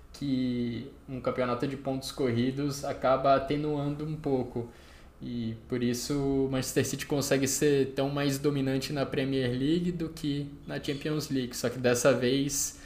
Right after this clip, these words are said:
a moeda caiu do lado certo do Manchester City. Algumas situações dessa final contra a Inter de Milão poderiam colocar tudo a perder,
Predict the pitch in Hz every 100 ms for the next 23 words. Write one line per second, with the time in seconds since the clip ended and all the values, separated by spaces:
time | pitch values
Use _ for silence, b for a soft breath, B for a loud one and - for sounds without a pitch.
0 | B B B B B 107 107 110 110 120
1 | 127 120 117 123 131 - 131 131 135 127
2 | 123 131 - 131 117 143 135 131 131 -
3 | - 135 - 131 123 - - - - 113
4 | 117 135 135 123 147 131 127 - 135 135
5 | 135 131 135 139 - 139 131 131 123 -
6 | 139 139 139 139 120 110 - B B B
7 | B 131 131 139 131 147 131 143 190 156
8 | 156 151 156 165 160 143 - 151 151 175
9 | 160 147 127 120